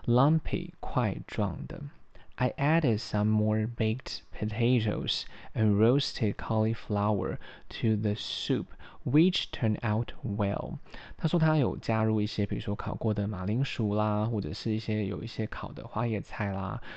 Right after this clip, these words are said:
结果是蛮好的。Potato，马铃薯，roasted，就是烤的，cauliflower，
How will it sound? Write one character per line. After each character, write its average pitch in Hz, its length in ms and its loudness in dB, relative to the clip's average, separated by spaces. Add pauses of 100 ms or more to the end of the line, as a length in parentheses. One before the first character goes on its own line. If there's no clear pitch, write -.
(120)
结 117 140 2
果 113 140 2
是 110 220 2
蛮 98 380 0
好 - 400 -4
的。 - 200 -8 (480)
Potato， 131 920 2 (300)
马 101 200 -2
铃 101 240 2
薯， 104 680 0 (480)
roasted， 131 680 -2 (300)
就 113 120 -2
是 110 280 0
烤 - 380 -6
的， - 240 -8 (260)
cauliflower， 123 1300 -2